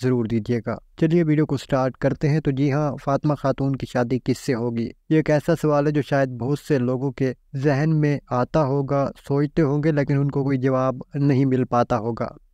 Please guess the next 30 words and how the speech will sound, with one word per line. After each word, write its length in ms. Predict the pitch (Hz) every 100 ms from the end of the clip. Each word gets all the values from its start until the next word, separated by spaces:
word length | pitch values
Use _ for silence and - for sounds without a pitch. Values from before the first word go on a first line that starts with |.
| -
क्योंकि 220 | 139 143
तारीख 400 | 127 123 135 131
में 100 | 139
भी 80 | 139
फातिमा 420 | 131 127 127 143
खातून 440 | 135 135 131 135 139
की 120 | 127
शादी 320 | 120 123 135
के 120 | 135
हवाले 300 | 127 123 123
से 220 | 135 123 - _
कोई 180 | - 156
मुदल्लिल 540 | 147 151 143 139 147 -
रिकॉर्ड 460 | 135 127 139 135 127
मौजूद 440 | 127 123 123 123
नहीं 300 | 120 120 127
है। 160 | 117 117 - -
लेकिन 220 | 160 151
इस 140 | 156 147
ड्रामे 340 | 147 147 170
में 120 | 170
फातिमा 440 | 156 143 147 160 165
खातून 460 | - 139 143 143
की 120 | 147 135
शादी 340 | 135 127 135
के 120 | 139
हवाले 180 | 127 127
से 140 | 135
एक 60 | 135 -
पोस्ट 380 | 139 143 147 -